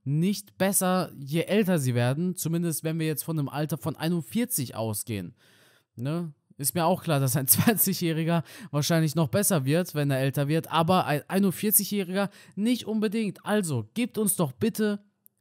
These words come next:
Glover Teixeira gegen Jan Blachowicz, Whittaker gegen Adesanya und dann kann man immer noch gerne den Champion aus dem Middleweight gegen den Champion aus dem Light Heavyweight antreten lassen. Aber aktuell fände ich es einfach besser, wenn wir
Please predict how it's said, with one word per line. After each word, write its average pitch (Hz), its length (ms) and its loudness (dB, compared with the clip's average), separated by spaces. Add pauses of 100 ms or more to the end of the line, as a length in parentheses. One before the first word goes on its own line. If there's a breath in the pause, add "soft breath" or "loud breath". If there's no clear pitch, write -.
(140)
Glover 269 280 4
Teixeira 175 680 0 (140)
gegen 127 200 0
Jan 123 300 0
Blachowicz, 160 600 2 (360 loud breath)
Whittaker 170 600 2
gegen 139 240 0
Adesanya 123 540 2
und 135 240 -6 (100)
dann 180 340 2
kann 147 160 -2
man 151 240 -2
immer 190 260 0
noch 135 240 0
gerne 104 440 0 (380 soft breath)
den 127 140 -2
Champion 156 400 4
aus 123 140 2
dem 131 140 2
Middleweight 123 580 2 (280 soft breath)
gegen 117 160 0
den 120 160 4
Champion 139 320 0
aus 120 140 0
dem 117 140 0
Light 120 200 0
Heavyweight 113 460 0
antreten 120 400 -2
lassen. 104 220 -2
Aber 170 480 2
aktuell 143 460 2
fände 165 320 0
ich 147 100 -4
es 135 120 0
einfach 127 360 -2
besser, 147 440 0 (380 loud breath)
wenn 131 420 0
wir 127 400 6